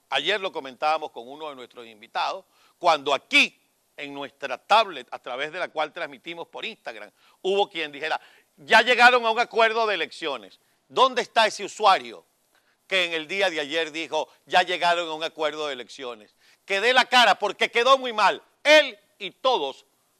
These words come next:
los que se adelantaron y jugaron una posición previa queriendo desprestigiar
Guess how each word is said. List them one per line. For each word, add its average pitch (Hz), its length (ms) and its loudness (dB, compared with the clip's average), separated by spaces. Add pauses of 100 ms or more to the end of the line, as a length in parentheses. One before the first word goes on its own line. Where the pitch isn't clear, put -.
(120)
los 147 180 -8
que 147 160 -8
se 156 140 -4
adelantaron 143 760 -2 (1800)
y 156 80 -12
jugaron 170 400 0
una 180 240 -8
posición 165 580 -6 (140)
previa 147 500 -4 (300)
queriendo 160 640 -4
desprestigiar 147 920 -2